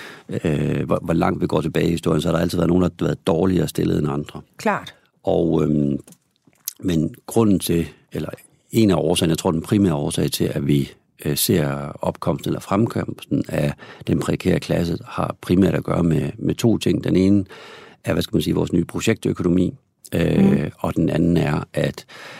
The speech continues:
Speaker 1: de, øh, særlige økonomiske sikkerhedsforanstaltninger, som, øh, primært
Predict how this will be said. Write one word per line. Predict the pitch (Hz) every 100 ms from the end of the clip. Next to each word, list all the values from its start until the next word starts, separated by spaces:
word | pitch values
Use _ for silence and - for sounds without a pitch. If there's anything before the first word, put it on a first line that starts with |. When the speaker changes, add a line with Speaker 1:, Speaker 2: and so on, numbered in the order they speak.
| - - - _ _ -
Speaker 1:
de, | 104 87 - _ -
øh, | 101 82
særlige | - 90 90
økonomiske | 85 95 87 78 90
sikkerhedsforanstaltninger, | 120 110 85 80 - 85 80 78 78
som, | 76 - 73 69 69
øh, | 69 69 69 69 -
primært | - 90 87